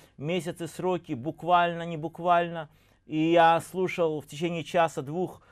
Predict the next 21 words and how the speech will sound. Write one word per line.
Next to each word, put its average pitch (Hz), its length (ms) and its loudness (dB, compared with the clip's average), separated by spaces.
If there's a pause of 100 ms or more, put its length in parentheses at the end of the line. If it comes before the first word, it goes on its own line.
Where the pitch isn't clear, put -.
(340)
эти 160 500 -2
беспри-, 156 540 -6
не, 170 180 -8
бесконечные 175 600 -2
разборы, 170 500 0
немножко 151 600 -2
страха 160 540 2
навеяло. 107 640 -6 (500)
И 175 220 -2
вот 180 180 0
на 180 120 -2
каком-то 175 340 -2
этапе 160 420 2
я 151 80 2
подумал, 147 380 -4
хотелось 180 540 0
бы 139 160 -4
поговорить 131 600 -2
на 123 60 -10
эту 113 220 -10
тему. 113 520 -8